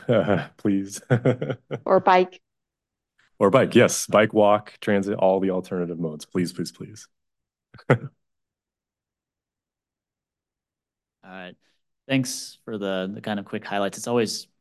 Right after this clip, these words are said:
Speaker 3: I feel like we sometimes take a deep dive into what's in the future so far out and all of our planning, but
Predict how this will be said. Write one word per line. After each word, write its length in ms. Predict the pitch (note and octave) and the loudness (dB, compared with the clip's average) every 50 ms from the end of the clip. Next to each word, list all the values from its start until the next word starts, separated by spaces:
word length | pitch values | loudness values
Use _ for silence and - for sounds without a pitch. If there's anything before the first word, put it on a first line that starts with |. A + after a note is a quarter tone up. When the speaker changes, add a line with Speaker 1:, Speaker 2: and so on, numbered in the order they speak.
| _ - | _ -14
Speaker 3:
I 80 | A2 | -14
feel 200 | G2+ - - A#2 | -12 -4 -2 0
like 140 | A2 G#2+ A2 | 0 0 0
we 300 | G#2+ G#2 G2 F#2+ F#2 - _ | -2 -2 -2 -2 -4 -8 _
sometimes 480 | - - A#2 G#2+ G#2+ G#2 G2 F#2+ F#2 - | -6 -4 -2 0 2 0 0 0 -4 -6
take 200 | - A2 G2+ - | -6 -6 -6 -4
a 120 | F#2 F#2 | -4 -6
deep 400 | F2+ F2+ - - A2 G#2 F#2+ - | -6 -8 -6 -2 -2 -2 -2 -2
dive 380 | - G#2+ F#2+ F#2 F#2+ G2 G2+ F#2+ | -2 0 2 2 2 0 0 0
into 540 | G#2 F#2+ F#2+ F#2 - G2+ F#2+ F#2 F2+ E2+ - | -2 -4 -2 -4 -4 -6 -6 -6 -6 -8 -10
what's 200 | - G#2+ A#2+ - | -10 -8 -4 0
in 80 | C#3+ C3 | 2 2
the 80 | A2 | 0
future 680 | - - - C3+ C#3+ - - B2 F#2+ F2+ E2+ F2+ - - _ | 0 0 -2 -2 -2 0 0 -2 -2 -2 -4 -6 -10 -14 _
so 240 | - - - A2 G#2+ | -10 -4 -2 -2 0
far 260 | - A#2+ G#2+ G2+ G2 | 2 0 2 2 2
out 320 | F#2+ F#2+ F#2+ G2 G2+ G#2 | 2 2 2 0 0 -2
and 340 | F2+ G2 G2 F#2+ F#2 F#2 F#2+ | -4 -6 -4 -4 -4 -4 -4
all 160 | F2+ F#2+ F#2+ | -4 -4 -4
of 80 | F#2+ F#2+ | -2 -2
our 100 | F#2 F2+ | -4 -6
planning, 520 | F2+ - - G#2 G2+ G2 F#2+ F#2 F#2 F#2 | -6 -8 -6 -4 -2 -2 -2 -4 -4 -6
but 200 | F2 F2+ F2+ F2+ | -6 -8 -8 -10